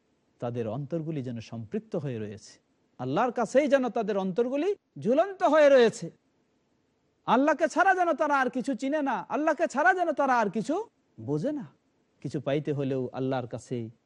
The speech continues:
কিছু বাঁচতে হলেও আল্লাহর কাছে, কিছু নিতে হলেও আল্লাহর কাছে, সবসময় তারা আল্লাহর উপর আস্থাশীল। এরাই হলো প্রকৃত মুমিন, এটাই হলো প্রকৃত তাওহীদ ও ঈমানের বিষয়।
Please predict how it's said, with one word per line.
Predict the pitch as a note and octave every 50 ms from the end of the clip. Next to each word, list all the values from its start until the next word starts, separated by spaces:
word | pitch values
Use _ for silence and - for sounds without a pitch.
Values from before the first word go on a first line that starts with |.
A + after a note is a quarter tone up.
| _ _ _ -
কিছু | G3 - - E3+ D3 C3+ B2 A#2+ _ _ _ _ _ _ -
বাঁচতে | A#2+ C3+ D3+ D#3 - - - F#3+
হলেও | E3+ E3+ D#3 D#3 D3 C3+ B2+
আল্লাহর | - A2+ B2+ C3 D3 F3 F3+ F3
কাছে, | - F3+ - - F3 D#3+ C#3+ - _ _ _ _
কিছু | - B3+ - D#4
নিতে | B3 G3+ G3 - C4 C#4+
হলেও | C#4 C4 C4 B3+ A#3+ G#3+ E3 - - -
আল্লাহর | B2+ C3 C3 F#3 G#3+ F#3+
কাছে, | - - D3 - - C#3+ B2+ A#2 - _ _ _
সবসময় | - - D3+ C#3 - - - C3 B2+ A2+ G2+
তারা | - A2+ A2 A2
আল্লাহর | - G#2+ A2 A2 B2 D3 C#3 A#2+
উপর | A2 - A#2 A2
আস্থাশীল। | G#2 G#2 - - C3 A#2 - - A#2 G#2+ G#2 G2+ _ _ _ _ -
এরাই | A#2+ B2 E3+ F3+
হলো | C#3 B2 A#2+ A2
প্রকৃত | - B2 A#2+ - - C#3 A2+ -
মুমিন, | A#2+ A2 G#2+ G#2+ G#2+ - B2 A#2+ D3 D#3+ C#3+ B2 A2+ G#2+ _ _ _ _
এটাই | A2+ C3+ C3+ F3+ D#3+
হলো | C#3 B2 A#2+
প্রকৃত | A2 A#2 A2 - B2+ A#2+ - A#2
তাওহীদ | G#2 - G#2+ G#2+ G#2+ - C#3 C#3+ B2 A#2
ও | A2 -
ঈমানের | A#2 G2+ A2+ A2+ G#2+ A2+ A2+ G#2+ G2+ G2 G2
বিষয়। | G2+ - - - G#2 G2+